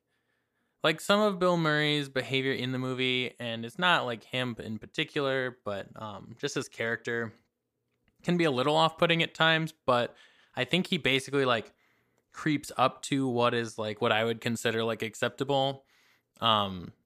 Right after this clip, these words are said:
in, like, a movie today. Like, obviously his behavior isn't acceptable at times, but it's not so much so where I would,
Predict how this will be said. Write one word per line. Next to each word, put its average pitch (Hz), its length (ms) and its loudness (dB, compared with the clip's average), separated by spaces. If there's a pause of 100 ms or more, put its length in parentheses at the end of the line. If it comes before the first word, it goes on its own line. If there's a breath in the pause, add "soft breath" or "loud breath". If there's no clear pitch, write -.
in, 127 120 0
like, 120 160 2
a 120 60 2
movie 117 320 2
today. 113 400 0
Like, 107 220 0
obviously 127 340 2
his 110 100 -4
behavior 107 340 -2
isn't 104 200 -8
acceptable 160 500 4
at 117 120 0
times, 113 360 0
but 110 160 -2
it's - 280 -8 (280 soft breath)
not 135 380 6 (760 soft breath)
so 165 220 6
much 147 200 4
so 135 280 6
where 123 140 6
I 117 100 8
would, 110 240 0